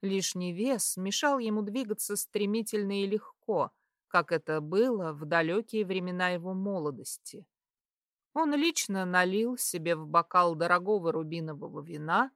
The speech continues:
и тут же залпом его осушил. «Ещё не всё потеряно»,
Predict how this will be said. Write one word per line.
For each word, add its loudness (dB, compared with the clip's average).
и 0
тут 0
же -2
залпом 2
его 0
осушил. -6
«Ещё -2
не -4
всё 0
потеряно», -6